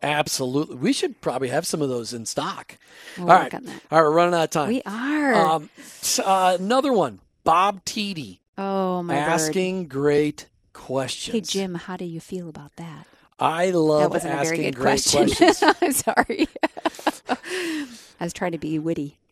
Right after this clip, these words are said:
Speaker 1: And what else?
Speaker 2: And what else would you like to add to that question? No, Bob Tiede just, he has a great blog people can sign up for. A hundred great questions great leaders must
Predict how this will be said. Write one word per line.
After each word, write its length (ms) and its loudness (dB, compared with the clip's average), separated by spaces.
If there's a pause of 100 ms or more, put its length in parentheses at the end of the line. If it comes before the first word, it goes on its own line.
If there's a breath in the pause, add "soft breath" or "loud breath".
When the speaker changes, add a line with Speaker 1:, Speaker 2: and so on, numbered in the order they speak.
(360)
Speaker 1:
And 100 -2
what 140 6
else? 320 -4 (680 soft breath)
Speaker 2:
And 140 -6
what 140 -6
else 260 -8
would 160 -4
you 80 -4
like 200 -6
to 160 -10
add 220 -6
to 80 -10
that 280 -8
question? 460 -8 (320 loud breath)
No, 140 8
Bob 360 6
Tiede 360 -2
just, 360 0
he 240 -2
has 240 0
a 60 -2
great 320 2
blog 340 6
people 240 -2
can 360 -6
sign 260 -2
up 140 -6
for. 280 0 (400 loud breath)
A 40 -4
hundred 440 -2 (320)
great 240 2
questions 640 -6 (380)
great 280 4
leaders 360 2
must 320 -2